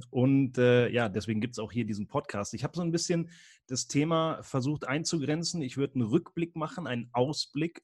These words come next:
und einen Seitenblick. Der Rückblick, lass uns da erstmal auf die beiden Halbfinals schauen, die wir gesehen haben.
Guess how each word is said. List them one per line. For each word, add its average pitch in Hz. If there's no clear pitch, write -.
und 139
einen 135
Seitenblick. 110
Der 104
Rückblick, 160
lass 117
uns 135
da 139
erstmal 107
auf 123
die -
beiden 107
Halbfinals 143
schauen, 135
die 131
wir 135
gesehen 117
haben. 143